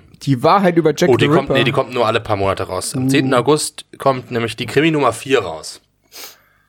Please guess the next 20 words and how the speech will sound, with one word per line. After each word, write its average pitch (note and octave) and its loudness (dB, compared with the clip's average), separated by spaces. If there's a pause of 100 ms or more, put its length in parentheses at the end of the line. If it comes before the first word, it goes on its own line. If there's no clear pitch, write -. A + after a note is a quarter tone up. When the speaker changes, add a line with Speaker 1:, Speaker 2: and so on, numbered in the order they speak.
(140)
Speaker 2:
Hart, B2+ -4
aber B2+ -6
schmerzlich. B2 -6
Wenn B2 -2
Kinder G3+ 2
Kinder C#3 0
töten. F2+ -6 (120)
Ui. F#2+ -12 (840)
Die F#2 -20
Wahrheit F#2+ -8
über G#2+ -6
Jack G#2+ -10
the B2+ -4
Ripper. A2 -8 (280)
Also, B2+ -2 (360)
ich - -16
glaube, F3 -2
dass G3+ 0
da F#3 -2
viel, A3 -8